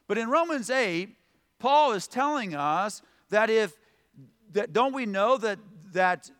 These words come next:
the power that ra-, the Spirit that raised Jesus from the d-, dead dwells in you?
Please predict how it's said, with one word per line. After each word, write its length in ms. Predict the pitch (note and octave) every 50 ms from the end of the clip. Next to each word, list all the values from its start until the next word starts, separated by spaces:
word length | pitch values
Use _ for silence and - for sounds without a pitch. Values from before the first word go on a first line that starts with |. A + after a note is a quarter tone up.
| _ _ _ _ _ _ E3
the 120 | D3 E3 C3
power 440 | - - - G#3 G#3+ B3 C#4 C#4+
that 140 | C4+ A#3+ A3+
ra-, 240 | A3 G3+ G3+ G#3+ A#3
the 100 | E3+ E3
Spirit 400 | - - - - A3 A#3+ C4+ C4+
that 80 | B3 G#3
raised 260 | G3 G3 F#3 D3 A#2
Jesus 360 | D3 G3+ A#3 A#3+ A#3 G#3+ -
from 140 | - G#3 G3+
the 80 | F#3
d-, 160 | D#3 C3+ D3+ F3+ F3+
dead 380 | C#3 D#3 E3+ F#3+ A3 B3 B3 - _ _ _ -
dwells 420 | E3 D#3 F#3 G#3 A#3+ C4+ C4+ G#3
in 160 | A3 G3 F3+
you? 440 | D#3 E3 F#3+ A#3 D4 E4 D#4 C4 B3+